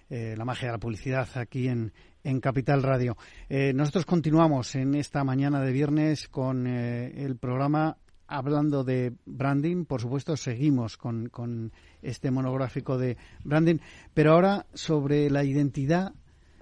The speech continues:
nueva identidad de Iberdrola en este caso. Y para ello tenemos con nosotros a Aurea Galindo, directora ejecutiva de clientes de Design Bridge and Partners.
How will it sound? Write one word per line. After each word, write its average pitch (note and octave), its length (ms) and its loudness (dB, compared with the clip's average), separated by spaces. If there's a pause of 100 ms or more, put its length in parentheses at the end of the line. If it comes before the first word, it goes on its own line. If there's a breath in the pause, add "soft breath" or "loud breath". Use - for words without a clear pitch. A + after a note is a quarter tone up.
(320 soft breath)
nueva D#3+ 360 4
identidad D3 640 -2 (240 soft breath)
de C#3 160 0
Iberdrola C3+ 520 4
en B2 80 0
este B2 220 -6
caso. B2+ 220 -4
Y - 20 0
para D3 220 2
ello F3 180 2
tenemos E3+ 380 0
con E3 160 -2
nosotros E3 640 -2 (260 loud breath)
a C#3 480 0
Aurea E3 320 8
Galindo, E3+ 400 4
directora D3 380 0
ejecutiva C#3+ 420 -2
de C3+ 100 0
clientes C#3 460 -2
de C3 160 0
Design C#3 480 -2
Bridge C#3+ 380 -2
and C3 180 -4
Partners. F3+ 560 -2